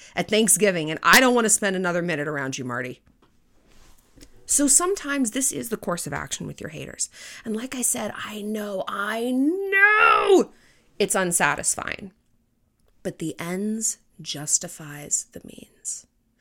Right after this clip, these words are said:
And in the moment, it's not gonna be satisfying. And when we look at other things in our life, like saving money, like losing weight, like getting a degree, of course, in the moment, it's not satisfying, right?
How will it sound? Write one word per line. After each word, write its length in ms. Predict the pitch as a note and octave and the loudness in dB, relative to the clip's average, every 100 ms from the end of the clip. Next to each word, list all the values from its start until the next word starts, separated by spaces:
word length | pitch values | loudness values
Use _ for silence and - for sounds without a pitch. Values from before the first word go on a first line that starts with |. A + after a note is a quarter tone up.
| - - - | -18 -16 -4
And 160 | G#3+ G3+ | 0 2
in 120 | A3+ | 4
the 60 | |
moment, 380 | C4 B3 C4 C#4 B3 | 4 2 0 0 -2
it's 160 | A3 | -2
not 220 | C4 D#4 | -2 -4
gonna 140 | - E3+ | -6 -8
be 100 | C#3+ | -4
satisfying. 720 | - D3 - - - - - - - - - - | -4 -4 -6 -8 -8 -18 -20 -20 -16 -12 -12 -4
And 320 | A#3 A3 A3+ A3 - _ _ _ | 0 0 -2 -6 -12 _ _ _
when 260 | G3+ A#3 A#3 | -4 -2 0
we 140 | C#4 | 0
look 200 | F4 F#4 | 0 -2
at 120 | D4+ | -2
other 180 | - B3 | -2 -2
things 260 | C4 A3+ F#3+ | -2 -2 -2
in 60 | |
our 100 | E3+ | -4
life, 300 | D3+ C#3+ D3+ _ | -8 -10 -14 _
like 280 | C4 E4 G#4 | -4 -4 0
saving 520 | - - F3 D3+ C3+ | 2 4 2 -2 -6
money, 300 | C3 - - - | -10 -14 -20 -10
like 380 | G3+ A3+ D#4 E4+ | -4 0 0 0
losing 560 | G#3+ F#3+ G3 F3+ D3+ D3 | -4 -2 -2 -2 -4 -6
weight, 280 | D3+ - - | -8 -12 -14
like 360 | F#3+ G#3+ D4 A3+ | -4 -2 -2 -2
getting 300 | G3+ F3 D#3 | -4 -2 -6
a 40 | |
degree, 420 | C#3 C#3+ D#3 - - - - - - - | -8 -10 -10 -10 -14 -16 -14 -14 -18 -14
of 320 | D#4 D#4+ - | -12 -12 -16
course, 720 | - - F#4 F4+ F4+ - - - | -20 -6 -4 -2 4 4 4 2
in 160 | A#3 | 0
the 60 | G#3+ | 2
moment, 400 | F#3 E3 D#3+ D#3 | 0 -2 -4 -6
it's 200 | F3+ - | -2 -2
not 240 | F3+ C#3+ - | -2 -2 -2
satisfying, 720 | C#3 B2 - - C3+ - - - | -2 -2 -4 -4 -6 -18 -18 0
right? 380 | G3 E4+ F4+ | 2 2 0